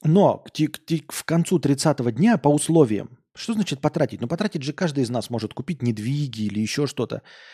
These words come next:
После тридцати дней у него не должно ничего остаться. Понимаете? Он должен просрать. Потому что вот дай нам сколько угодно денег, и каждый из нас сколько угодно потратит денег.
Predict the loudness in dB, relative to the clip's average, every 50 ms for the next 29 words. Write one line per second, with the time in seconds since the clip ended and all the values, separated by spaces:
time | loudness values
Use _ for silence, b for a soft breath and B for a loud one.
0 | B B _ -2 -2 -2 0 0 0 0 0 -4 _ _ _ _ _ -2 -2 0
1 | 0 -2 -4 -2 -4 -4 0 2 4 6 6 4 4 0 0 4 4 4 4 4
2 | 4 2 2 0 0 -2 -2 -2 -2 -2 -2 -2 -4 -4 -4 -4 -4 -6 -6 -6
3 | -6 -6 -6 -8 -10 -14 -14 -16 -20 _ _ _ _ _ _ _ _ _ -12 -8
4 | -6 -4 -2 -2 -2 -2 -4 -6 -8 -10 -10 _ _ _ _ _ _ _ _ _
5 | _ _ _ 2 2 4 4 4 4 4 2 0 0 0 -2 -2 0 -2 0 0
6 | 2 0 0 -4 -10 -20 -20 _ b b b b b b b b b b -2 0
7 | 2 2 2 2 0 -4 -6 0 0 -2 0 0 0 2 2 2 2 0 -2 -4
8 | -2 0 0 0 2 2 2 4 4 2 2 2 0 0 0 -2 -2 -4 -4 _
9 | -6 -4 0 2 2 2 2 2 2 2 2 2 0 0 0 2 2 2 2 2
10 | 0 0 0 2 0 0 0 -2 -2 -2 -2 -2 0 -2 -2 -4 -6 -10 -10 -10
11 | -10 -10 -10 -12 -18 -20